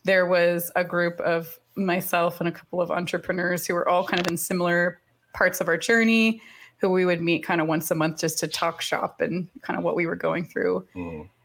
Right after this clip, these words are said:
Speaker 1: And, um, that was happening throughout twenty twenty. And when the George Floyd murders happened and riots and things were happening, we were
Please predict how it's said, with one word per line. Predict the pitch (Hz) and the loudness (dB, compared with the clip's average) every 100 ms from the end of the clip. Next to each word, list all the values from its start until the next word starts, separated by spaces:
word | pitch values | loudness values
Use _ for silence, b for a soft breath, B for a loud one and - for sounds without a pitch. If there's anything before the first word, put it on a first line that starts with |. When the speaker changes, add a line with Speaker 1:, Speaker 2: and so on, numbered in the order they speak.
| _ | _
Speaker 1:
And, | 190 185 170 | 0 2 2
um, | 165 185 185 _ - | 0 -2 -6 _ 0
that | 196 185 | 2 4
was | 208 202 202 - - _ _ - | 4 4 2 -4 -10 _ _ -4
happening | 196 196 208 196 | 0 2 2 0
throughout | 190 - 196 190 180 185 - | -2 0 2 4 4 2 0
twenty | - 196 | -2 -2
twenty. | 190 - 190 190 190 196 | -2 -2 -2 0 0 0
And | - 170 170 180 - - | 0 0 0 -2 -8 -6
when | 180 175 170 170 185 185 | 0 2 2 0 -4 -4
the | 208 | -4
George | 175 180 170 170 - | -2 0 0 -2 -6
Floyd | 175 175 175 175 | -2 0 0 -2
murders | 165 170 170 - | -2 0 0 0
happened | 196 202 202 196 190 185 180 160 - | 0 2 2 2 2 0 -2 -6 -4
and | 113 156 165 180 | -4 -2 -4 0
riots | 202 202 196 - - | 4 4 2 -2 -2
and | 175 170 | -2 0
things | 185 190 | -2 -2
were | 180 | -2
happening, | - 185 185 196 196 190 | 0 -2 -2 -6 -6 -4
we | 190 | 0
were | 180 185 190 | 2 2 2